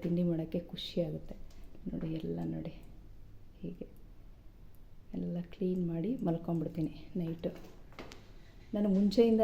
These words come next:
ಅದೇ ಅಭ್ಯಾಸ ಫ್ರೆಂಡ್ಸ್, ಏಕೆಂದರೆ ನಾವು ನೈಟ್ ಆಗಾಗ ಇಟ್ಬಿಟ್ಟು ಮಲ್ಕೊಂಬಿಟ್ರೆ ಏನಾಗುತ್ತೆ, ಈ ಜಿರಳೆಗಳು ಅದು ಇದು ಹುಳ ಆ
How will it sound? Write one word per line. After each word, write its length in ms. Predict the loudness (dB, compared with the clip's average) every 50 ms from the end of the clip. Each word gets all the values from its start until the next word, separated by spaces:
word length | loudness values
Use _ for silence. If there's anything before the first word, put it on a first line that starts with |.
| 8 8
ಅದೇ 120 | 8 10 10 10
ಅಭ್ಯಾಸ 280 | 8 8 6 4 6 4 2 -2 0
ಫ್ರೆಂಡ್ಸ್, 300 | 0 0 0 0 0 -2 -6 -8 -10 -6 -4 -2
ಏಕೆಂದರೆ 400 | 2 4 6 6 8 8 8 6 6 8 8 8 10 8
ನಾವು 180 | 8 6 6 6 8 8
ನೈಟ್ 240 | 8 8 6 6 6 6 6
ಆಗಾಗ 280 | 8 8 8 8 8 8 8
ಇಟ್ಬಿಟ್ಟು 340 | 6 6 4 2 2 4 4 4
ಮಲ್ಕೊಂಬಿಟ್ರೆ 500 | 4 4 4 4 4 4 4 6 6 6 6 6
ಏನಾಗುತ್ತೆ, 460 | 6 6 6 4 4 4 4 4 4 4 4 0 -2 -6 -12 -14 -12 -12 -12 -8 0 2 4
ಈ 40 | 4 8 10
ಜಿರಳೆಗಳು 520 | 10 12 12 12 10 10 10 10 10 10 10 8 8 6 6 4
ಅದು 140 | 4 4 4 4 4 4
ಇದು 160 | 4 2 2 2 0 0 -4 -6 -10 -10 -10 -10 -8 -6 -2 -2 0
ಹುಳ 120 | 2 2 2 4 4 4
ಆ 100 | 2 2